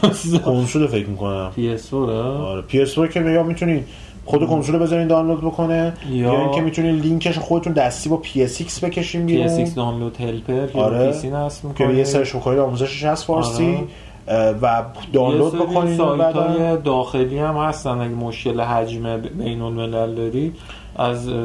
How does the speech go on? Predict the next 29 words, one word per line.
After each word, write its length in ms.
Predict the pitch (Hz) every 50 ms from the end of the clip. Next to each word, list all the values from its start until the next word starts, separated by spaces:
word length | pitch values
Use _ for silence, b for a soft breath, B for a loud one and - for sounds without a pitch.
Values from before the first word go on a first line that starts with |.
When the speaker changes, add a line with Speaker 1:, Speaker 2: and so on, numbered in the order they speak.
| 117 110 -
Speaker 1:
اینترنت 480 | 127 123 123 127 120 120 127 127 -
به 140 | 131 123 120
داخلیتون 540 | 113 117 117 113 - 123 120 139 147 160 175
استفاده 500 | 180 175 165 - 175 160 160 170 165 170
می‌کنن، 320 | 170 165 156 170 165 160
می‌تونید 260 | 160 151 - 170 160
سورسش 340 | 160 165 156 151 151 156 147
رو 100 | 151 156
دانلود 420 | 156 143 135 131 135 143 151 147 -
کنید 320 | 165 156 151 156 151 151
و 280 | 156 151 151 151 151 151
استفاده 240 | 151 - 135 135 135
Speaker 2:
آپدیتش 380 | 139 135 156 156 151 175 170 175
هم 80 | 170
هیچ 140 | 170 160 -
فرقی 400 | - 160 147 147 156 151 151 156
نداره، 340 | 143 135 113 101 98 95 95
یعنی 160 | 95 101 110
Speaker 1:
آره، 220 | 127 123 127 131 131
فقط 300 | - 143 143 156 165 165
Speaker 2:
دیتای 180 | 165 170 170
Speaker 1:
بر-، 100 | - -
Speaker 2:
آپدیت 460 | 127 117 110 - - 117 107 101 -
رو 60 | 92 85
Speaker 1:
فقط 120 | 85 127
Speaker 2:
بردار. 220 | 135 143 156 165
Speaker 1:
بر 60 | 160 147
ریجن، 380 | 143 143 135 143 143 147 151
اه، 360 | 156 160 160 156 156 156 151